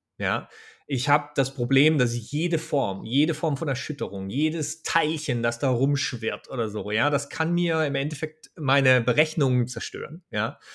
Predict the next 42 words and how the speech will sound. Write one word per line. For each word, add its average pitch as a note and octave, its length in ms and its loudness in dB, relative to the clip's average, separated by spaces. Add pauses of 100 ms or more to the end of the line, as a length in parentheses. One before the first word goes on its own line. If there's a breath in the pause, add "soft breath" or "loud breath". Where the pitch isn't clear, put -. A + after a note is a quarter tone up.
(420 loud breath)
Ähm, C3 440 4
ich C#3+ 120 6
muss A3+ 300 6
dann F3 160 2
aber, C#3 600 4
äh, D3 680 4
das, - 360 -4
nachdem D#3 320 0
ich C3+ 80 0
diese C#3 180 -4
Superposition B2 560 0
aufgebaut A#2+ 540 0
habe, B2 180 -2
nachdem C3 220 -4
ich B2+ 80 -4
da B2 120 0
dieses A#2 440 -4
Feld A3+ 360 2
angelegt A2+ 400 -2
habe, B2 140 -2
das B2 160 -4
Feld D#3 220 2
muss C3+ 120 2
ich C3 120 0
übrigens A#2+ 280 -6
machen, D3+ 320 2
ja, A#2+ 220 2
das B2 240 -6
ist B2+ 100 -4
also A#2+ 200 -6
diese A#2+ 180 0
Aufgabe, C#3 340 2
die B2 60 0
muss A#2+ 140 0
ich A2 100 2
reinkodieren, C3 480 -2 (380 loud breath)
so, - 100 -2
nachdem D3 280 2
ich F#3 40 4
das D#3+ 140 2
gemacht D3 360 -4
habe, G#2+ 440 -2